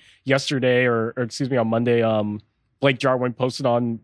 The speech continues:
Instagram and D-, Dak Prescott commented that, you know, he wants to come back. So I know that we're talking about that right now, but I, I think he's gonna end up staying. It just makes the most sense to bring him back.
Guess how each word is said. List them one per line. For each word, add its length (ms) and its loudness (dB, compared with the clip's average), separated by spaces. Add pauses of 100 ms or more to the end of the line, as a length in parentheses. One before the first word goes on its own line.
(220)
Instagram 640 0
and 180 -6
D-, 220 -8
Dak 260 -2
Prescott 380 -4
commented 380 -2
that, 180 -2
you 120 -2
know, 140 0
he 120 -2
wants 320 -2
to 100 -4
come 180 -2
back. 320 0
So 320 -2 (340)
I 40 2
know 120 4
that 60 0
we're 140 -4
talking 280 0
about 260 -2
that 140 -2
right 180 -8
now, 280 -8
but 240 0 (720)
I, 200 0
I 20 2
think 200 -2
he's 140 0
gonna 180 0
end 220 -4
up 120 -8
staying. 320 -8
It 100 -6
just 180 -2
makes 460 -2
the 80 -2
most 480 0
sense 320 -4
to 80 -10
bring 220 -8
him 180 -12
back. 260 -10